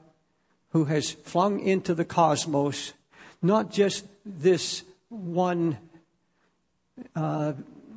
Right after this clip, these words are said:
world that we're living in, not this one galaxy,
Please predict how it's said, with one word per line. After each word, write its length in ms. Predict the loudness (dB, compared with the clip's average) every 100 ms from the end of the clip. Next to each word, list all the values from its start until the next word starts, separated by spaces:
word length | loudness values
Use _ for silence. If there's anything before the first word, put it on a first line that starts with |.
| -18 -4
world 460 | 0 2 2 0
that 120 | -4 0
we're 160 | 0
living 340 | 0 -2 -2 -2
in, 300 | -4 -6 -12 _ _ _ _ _ _ _ _ -6
not 200 | -4 2
this 200 | 2 2
one 200 | 0 0
galaxy, 840 | 2 2 2 -2 -4 -4 -4 -6